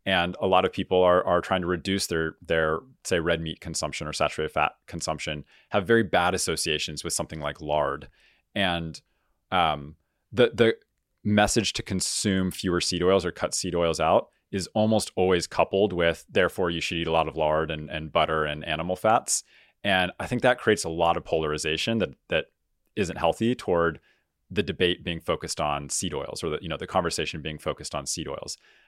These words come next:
I think we need to talk about seed oils, uh, on its own without talking about, you know, say we should be eating more lard instead,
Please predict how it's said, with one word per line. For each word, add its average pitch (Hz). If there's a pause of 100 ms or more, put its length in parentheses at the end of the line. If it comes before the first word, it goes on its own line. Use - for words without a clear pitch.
I 110
think 104
we 104
need 104
to 92
talk 87
about 87
seed 90
oils, 110 (880)
uh, 80 (240)
on 98
its 107
own 113 (320)
without 98
talking 92
about, 82
you 90
know, 73
say 82 (120)
we 95
should 87
be 80
eating 82
more 78
lard 78
instead, 85